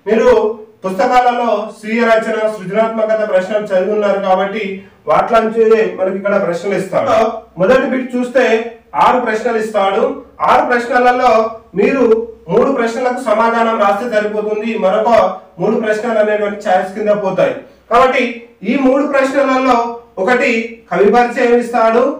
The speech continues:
ఒకటి రచయిత పరిచయం ఇస్తాడు, ఇంకొక నాలుగు ఉంటే ఆ నాలుగిట్లలో రెండు పద్య భాగం నుంచి రెండు గద్య భాగం నుంచి ఇస్తాడు. దీనిలో మనకు మూడు ప్రశ్నలకు సమాధానాలు రాస్తే ఒక్కొక్క ప్రశ్నకు నాలుగు మార్కులు చొప్పున మనకు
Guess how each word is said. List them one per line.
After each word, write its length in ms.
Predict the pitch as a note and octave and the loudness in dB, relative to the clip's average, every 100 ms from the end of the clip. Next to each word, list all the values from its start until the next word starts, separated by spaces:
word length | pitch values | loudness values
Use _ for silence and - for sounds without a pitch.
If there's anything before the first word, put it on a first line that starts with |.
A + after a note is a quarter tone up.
| - - F#3+ | -12 -6 0
ఒకటి 280 | B3 C4 A3+ A3+ A3+ - E3 | 0 2 0 -2 -6 -12 -2
రచయిత 320 | F#3 C4 B3+ B3 | -2 0 0 2
పరిచయం 340 | A#3 A3 A#3+ A3+ | 0 0 0 0
ఇస్తాడు, 360 | G#3+ A3+ A3 - - - - - | 0 0 2 4 4 0 -8 -8
ఇంకొక 280 | G3+ C4 C#4 B3+ | 0 2 4 4
నాలుగు 260 | B3 B3 A#3+ | 4 2 0
ఉంటే 220 | A#3 B3+ A3 A3+ - - - E3 | 2 4 4 0 -4 -14 -4 2
ఆ 20 | G#3+ F#3+ | 4 4
నాలుగిట్లలో 720 | F3 B3 C4 C4 B3+ B3 B3 A3+ A3+ - - - | 2 0 0 -2 0 2 4 2 0 -6 -16 -4
రెండు 160 | G3 A#3 F#3+ | 0 2 2
పద్య 200 | F#3 A#3 A#3+ | 2 4 4
భాగం 240 | A#3+ A#3+ A#3+ | 4 2 2
నుంచి 240 | A#3 C4 C#4+ D#4 - _ E3+ | 0 -2 -4 -6 -14 _ -4
రెండు 180 | G3 B3 G3+ | 0 0 0
గద్య 220 | G3 A3+ G#3+ | 0 4 4
భాగం 240 | G#3 G#3 G#3 | 4 0 -4
నుంచి 180 | G3+ A3 | -4 -4
ఇస్తాడు. 340 | - F#3+ - - - G#3+ | -2 0 0 -2 -12 -6
దీనిలో 260 | C#4+ C#4 A#3+ A#3+ | 2 4 4 2
మనకు 260 | A#3+ B3 C4 A#3+ A3 A3 | 0 -2 0 -2 -2 -4
మూడు 180 | G3 B3+ C4+ | -2 0 0
ప్రశ్నలకు 440 | B3+ B3 C#4 D#4+ C4 | 0 0 0 0 -4
సమాధానాలు 520 | A#3+ B3+ C4 B3 B3 A#3+ | -2 0 0 0 2 2
రాస్తే 320 | A#3+ C4+ B3 A3+ A3 - - F#3 | 0 0 0 -2 -4 -14 -6 -2
ఒక్కొక్క 260 | B3 C4+ B3+ | 0 0 2
ప్రశ్నకు 380 | B3 B3 B3+ - G#3 | 2 2 -2 0 2
నాలుగు 220 | A3+ B3 | 2 2
మార్కులు 340 | B3 B3 B3 A#3+ | 2 0 -2 -4
చొప్పున 240 | A3+ A#3+ A#3 G#3+ - - - | -6 -2 0 -2 -4 -14 -6
మనకు 220 | F#3 G#3+ | -2 0